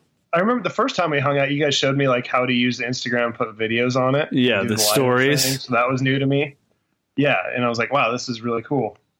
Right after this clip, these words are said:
Speaker 2: That's funny.
Speaker 1: So, uh, so I did that, and then when we got together in Oklahoma,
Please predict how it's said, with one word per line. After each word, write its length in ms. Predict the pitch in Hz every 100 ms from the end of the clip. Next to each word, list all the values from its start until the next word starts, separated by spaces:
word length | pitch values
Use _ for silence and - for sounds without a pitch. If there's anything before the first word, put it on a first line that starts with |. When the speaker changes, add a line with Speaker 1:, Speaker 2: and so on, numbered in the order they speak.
| _
Speaker 2:
That's 220 | 95 80 -
funny. 240 | 90 87
Speaker 1:
So, 300 | 85 123 117
uh, 280 | 117 110 110 - _ _ _ _ _ _ _ _ _ _ _
so 160 | - 143
I 60 |
did 140 | 139 143
that, 200 | 139 135
and 80 | 139
then 140 | 143
when 140 | 143 143
we 80 | 139
got 140 | 131
together 280 | 147 135 120
in 60 |
Oklahoma, 600 | 127 123 123 147 127 113